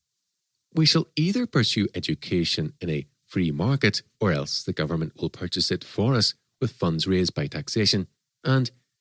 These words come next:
in the process, take away our freedom to determine what kind of education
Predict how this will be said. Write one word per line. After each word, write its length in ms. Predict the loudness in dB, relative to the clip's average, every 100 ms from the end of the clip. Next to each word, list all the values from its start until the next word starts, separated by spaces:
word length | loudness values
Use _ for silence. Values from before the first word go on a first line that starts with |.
| _
in 80 | -2
the 80 | -2
process, 560 | 2 2 4 4 2 -2 _ _ _ _ _ -4
take 240 | -2 0
away 280 | 2 4 4
our 160 | 2 -2
freedom 560 | -6 0 2 2 0
to 120 | -2
determine 500 | -4 -2 0 0 0 -4 _ -6
what 220 | -6 -4
kind 260 | -4 -2 -2
of 120 | -2
education 640 | -2 -2 -2 -2 -2 -6